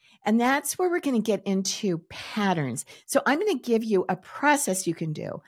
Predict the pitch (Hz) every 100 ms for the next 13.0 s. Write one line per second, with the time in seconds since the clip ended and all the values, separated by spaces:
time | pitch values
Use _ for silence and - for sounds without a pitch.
0 | _ _ _ - 226 - 262 302 330 285
1 | 180 180 170 185 220 - 185 196 240 240
2 | 254 240 220 185 175 170 151 151 147 214
3 | - _ _ _ _ 220 220 240 - -
4 | 202 190 190 196 190 - 233 240 277 254
5 | - 226 185 180 175 190 185 208 185 175
6 | 190 208 202 175 - 175 160 143 139 -
7 | _ _ _ - 196 185 185 - 233 226
8 | 208 175 160 147 - 165 165 - - 151
9 | 123 - - _ _ _ _ _ - 240
10 | 247 262 269 262 202 175 147 - _ _
11 | _ _ _ _ _ _ _ _ 185 196
12 | 226 269 277 - - 160 151 170 - -